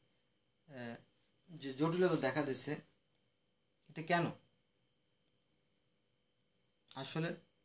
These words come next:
সমস্যাটা হচ্ছে আমাদের ভিতরে, সমস্যাটা গ্রন্থের ভিতরে না। আপনি যদি এই গ্রন্থগুলো দেখেন, মিলে দেখেন এবং একসাথে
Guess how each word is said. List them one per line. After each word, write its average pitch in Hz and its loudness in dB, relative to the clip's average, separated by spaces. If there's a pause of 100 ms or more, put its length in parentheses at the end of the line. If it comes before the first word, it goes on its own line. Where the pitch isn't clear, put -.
(260)
সমস্যাটা 175 -4
হচ্ছে 185 -2
আমাদের 143 2
ভিতরে, 117 -6 (200)
সমস্যাটা 156 -6 (1300)
গ্রন্থের 165 2
ভিতরে 180 4
না। 175 10 (1000)
আপনি 143 -4
যদি 185 0 (200)
এই 196 8
গ্রন্থগুলো 170 6 (1000)
দেখেন, 156 4 (1000)
মিলে 190 8
দেখেন 135 4
এবং 139 -2
একসাথে 175 6